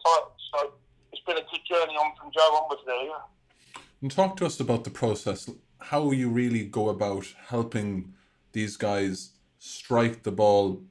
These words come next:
Speaker 2: better, which in turn helps them strike it further. What, what kind of, d-, don't tell us all the tricks of your trade, <laughs> but, but here, I'm a guy who wants to learn how to drive the ball a bit further. Kind of what are the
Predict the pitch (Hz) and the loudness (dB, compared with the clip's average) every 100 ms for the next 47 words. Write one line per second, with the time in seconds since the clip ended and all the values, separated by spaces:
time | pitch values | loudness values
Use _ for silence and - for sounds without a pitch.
0 | - 113 117 143 156 151 - _ _ 113 | 0 0 2 0 -2 -4 -18 _ _ -6
1 | 107 113 101 123 110 107 113 110 - 104 | -4 -4 -2 0 0 0 -4 -4 -8 -10
2 | 95 - 110 98 - 90 - 110 104 92 | -10 -4 -2 -2 -4 -10 -2 2 2 0
3 | 92 113 127 113 127 135 - 139 123 113 | -6 2 2 2 0 -2 -2 0 0 -2
4 | _ _ _ _ _ _ 135 - 131 143 | _ _ _ _ _ _ -10 -2 4 4
5 | 147 127 135 120 - 127 - 113 104 - | 4 4 6 4 2 0 0 0 0 2
6 | 104 139 151 - - - - - - 120 | 4 2 -2 -12 -18 -18 -20 -20 -2 -2
7 | 117 - 123 - 127 - - - - - | 0 -2 0 4 4 4 -8 -12 -14 0
8 | 135 143 - - - 135 139 131 123 120 | 6 6 6 -6 2 4 8 6 6 6
9 | 117 113 120 113 113 113 104 104 110 107 | 2 0 2 2 4 0 0 2 4 4
10 | 107 104 104 98 - 117 110 101 98 127 | 4 2 2 -2 -2 0 2 0 -2 -2
11 | 135 156 156 135 120 | -2 0 2 2 0